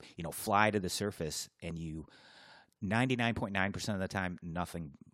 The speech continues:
will happen. You, you, you'll live through it, you'll be shaken from it. And the thing, uh, what I was gonna say, James, was this, this little,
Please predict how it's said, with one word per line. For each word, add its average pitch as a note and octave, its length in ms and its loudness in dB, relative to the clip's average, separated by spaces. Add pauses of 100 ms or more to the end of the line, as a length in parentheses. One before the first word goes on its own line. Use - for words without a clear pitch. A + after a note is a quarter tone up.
will C#2+ 120 -4
happen. C#2 480 -8
You, D#2 120 -2
you, D#2+ 340 -6
you'll E2+ 380 -2
live G2+ 220 2
through F#2 300 2
it, F#2 260 2
you'll D#2+ 180 -6
be D#2 180 -8
shaken G2+ 520 -2
from E2 260 -6
it. C#2+ 160 -10 (320)
And G2+ 100 0
the G2 60 2
thing, C#3+ 240 -2
uh, C#3+ 140 0
what G#2 300 -2
I B2+ 100 4
was C3+ 140 0
gonna G#2+ 200 -4
say, B2 380 0
James, D#2 420 -6
was D2+ 380 -6 (520)
this, A2 680 -2
this G2 320 -2
little, B2 560 4